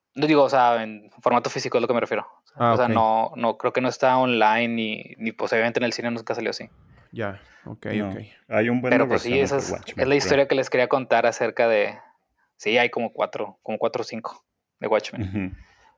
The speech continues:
Speaker 1: Pero sí,
Speaker 3: Sí.
Speaker 1: esto es toda la historia resumida de, de, del Snyder Cut y cómo, cómo existió, ¿no? Este, digo, antes de, de pasarnos a opiniones de, de, de las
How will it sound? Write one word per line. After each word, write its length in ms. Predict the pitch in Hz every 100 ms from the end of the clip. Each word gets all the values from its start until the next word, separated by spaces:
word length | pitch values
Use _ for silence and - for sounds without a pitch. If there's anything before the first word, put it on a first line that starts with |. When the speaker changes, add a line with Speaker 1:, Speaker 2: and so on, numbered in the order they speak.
| _
Speaker 1:
Pero 140 | - 127
sí, 140 | 151
Speaker 3:
Sí. 160 | 160 110
Speaker 1:
esto 200 | 131 -
es 80 | 135
toda 320 | 143 139 143
la 100 | 127
historia 640 | 120 - 120 135 113 104 _ _ _ _
resumida 640 | 127 123 117 110 113 113
de, 160 | 110 107
de, 320 | 110 107 113
del 240 | - 113 107
Snyder 320 | 117 117 117
Cut 200 | 117 110
y 60 |
cómo, 500 | - 113 120 110 - _
cómo 180 | - 117
existió, 500 | 127 - - 117 107
¿no? 260 | 110 117 - _ _ _ - - - - _ - _ _ _
Este, 320 | - 117 - -
digo, 160 | 151 156
antes 260 | 147 175
de, 180 | 185 -
de 140 | 147 147
pasarnos 460 | 151 147 139 165
a 60 | 175
opiniones 540 | 147 143 135 139 156 156
de, 140 | 160
de, 280 | 139 127 -
de 180 | 131 120
las 340 | 117 107 -